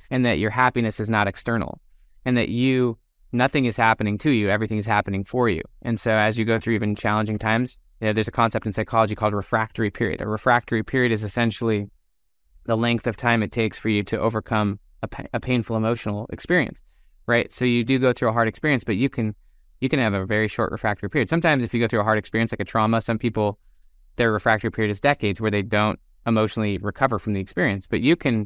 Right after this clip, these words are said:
have challenging experiences that force you inward and force you to look at, look in the mirror. All progress starts by telling the truth. And you can, you can have very short refractory periods where actually it's almost immediate, where you're just,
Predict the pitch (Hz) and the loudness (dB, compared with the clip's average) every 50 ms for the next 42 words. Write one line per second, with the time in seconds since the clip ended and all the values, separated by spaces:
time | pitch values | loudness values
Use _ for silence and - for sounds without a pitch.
0 | - - - 113 120 - - - 120 117 110 110 107 101 - - 113 117 117 - | -4 -2 0 2 2 2 2 0 0 2 2 0 -2 -4 -2 -2 -2 -2 -2 0
1 | 160 165 165 - - 107 92 - - - - 117 117 117 - - 113 104 107 117 | -2 -2 -2 -2 -2 -2 -2 -2 -4 -8 -4 -2 -2 -2 0 0 0 2 2 2
2 | 135 160 175 - 113 - 117 101 - - 113 117 - - 110 104 101 98 101 107 | 2 0 0 -2 -2 -4 -4 -4 -2 -2 -2 -2 0 0 0 0 0 0 0 -2
3 | - 95 - - _ _ - - - 117 - - 110 104 104 104 110 135 165 - | -2 -4 -6 -8 _ _ -12 -6 -6 -4 -2 0 0 0 2 2 2 2 0 -2
4 | - - - _ - - - 110 107 - 117 110 107 107 - - 110 - 107 104 | -6 -18 -20 _ -6 0 0 0 2 4 2 2 2 0 -2 -4 -4 -2 -4 -2
5 | - 110 107 104 - 139 147 - - 127 127 131 123 - 127 120 117 - - - | -2 -2 -2 -2 -2 -2 -2 0 0 0 0 0 0 0 0 -2 -2 -4 -10 -20
6 | _ _ _ _ - 156 175 175 160 135 143 151 151 147 135 - - 143 147 139 | _ _ _ _ -2 0 2 2 2 2 2 2 4 2 0 0 0 2 2 2
7 | - - 127 - 131 135 143 - - 107 - - 113 107 110 120 117 117 113 - | 2 -2 -2 0 2 0 2 0 -2 -4 -2 -2 -2 0 0 2 2 2 0 0
8 | - 110 123 123 - - 123 117 117 110 95 117 - 123 123 120 117 - 117 131 | 0 -2 -2 -2 -2 -2 0 0 0 0 -2 -2 -2 0 0 0 -2 0 0 2
9 | 151 139 101 78 78 110 110 120 131 127 123 - | 2 2 2 0 -2 0 0 0 0 -2 -4 -6